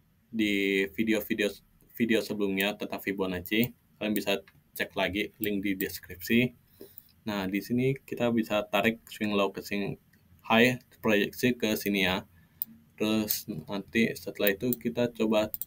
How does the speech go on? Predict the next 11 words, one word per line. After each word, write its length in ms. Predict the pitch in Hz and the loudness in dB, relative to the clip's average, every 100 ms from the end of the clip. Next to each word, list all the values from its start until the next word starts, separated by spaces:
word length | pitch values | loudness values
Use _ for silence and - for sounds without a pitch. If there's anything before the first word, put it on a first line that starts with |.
| - | -4
cari 580 | 110 110 127 123 131 - _ - - - - _ | 2 2 4 4 4 0 _ -20 -20 -20 -20 _
dari 320 | 110 107 107 | -4 -2 -2
swing 320 | 101 - 110 | -2 -2 0
low 320 | 104 107 104 - - - | 2 2 2 0 -8 -12
sini 500 | - 110 101 117 123 | -6 0 4 4 4
ke 220 | - 110 | 2 -2
swing 240 | - 104 101 | -2 -4 0
low 160 | 101 | 0
sini, 320 | - 98 110 | 0 2 4
kita 240 | 117 113 117 | 2 0 -4
proyeksikan 720 | - 98 95 - - 110 | -2 -2 -2 -6 -4 0